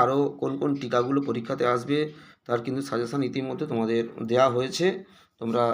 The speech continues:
যারা এখনও দেখোনি, অবশ্যই তোমরা দেখে নিও। তোমাদের এখান থেকে আরও গুরুত্বপূর্ণ টিকা রয়েছে, প্রথম ও দ্বিতীয় পানিপথের যুদ্ধের গুরুত্ব,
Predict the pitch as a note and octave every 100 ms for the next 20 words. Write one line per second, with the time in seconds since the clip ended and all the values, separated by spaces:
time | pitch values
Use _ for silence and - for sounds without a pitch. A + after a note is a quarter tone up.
0 | - A2 B2+ B2+ C3 C#3+ C#3 A#2+ - E3
1 | B2+ A#2+ B2 C#3 B2 A#2 A#2+ A2+ - _
2 | _ _ _ _ - A2+ B2 C#3+ C#3+ E3
3 | A#2+ A#2 A#2 A#2 C3 B2+ B2+ D3 D3+ D3+
4 | - _ _ _ _ - A#2 C3+ C3+ C#3
5 | C#3+ C#3+ C#3+ C#3 C3+ C#3 C#3 C3+ D3+ C#3+
6 | C#3+ D#3 D#3+ D#3+ B2 A#2 B2 C3+ D3+ B2
7 | A#2+ A#2+ B2 B2+ A2+ A#2 A#2 C3 D3 C#3+
8 | A2+ A#2+ B2+